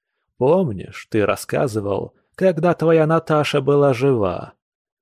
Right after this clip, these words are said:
Райский вдруг остановился и с грустью на лице схватил своего спутника за руку.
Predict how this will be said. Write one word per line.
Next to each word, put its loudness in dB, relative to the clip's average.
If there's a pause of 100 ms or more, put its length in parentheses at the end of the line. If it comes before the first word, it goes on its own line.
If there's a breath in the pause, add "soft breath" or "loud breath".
(400)
Райский 0
вдруг 0
остановился -2
и -4
с -6
грустью 0
на 0
лице 0
схватил 0
своего 2
спутника -2
за 4
руку. 0